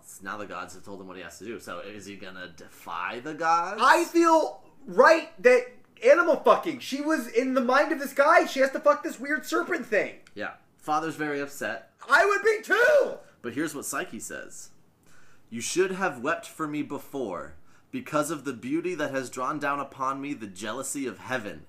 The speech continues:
Speaker 1: Capital H.
Speaker 2: Capital H.
Speaker 1: "Now go,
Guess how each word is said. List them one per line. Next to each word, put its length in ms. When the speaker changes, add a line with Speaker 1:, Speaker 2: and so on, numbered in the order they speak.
Speaker 1:
Capital 480
H. 480
Speaker 2:
Capital 460
H. 400
Speaker 1:
"Now 200
go, 520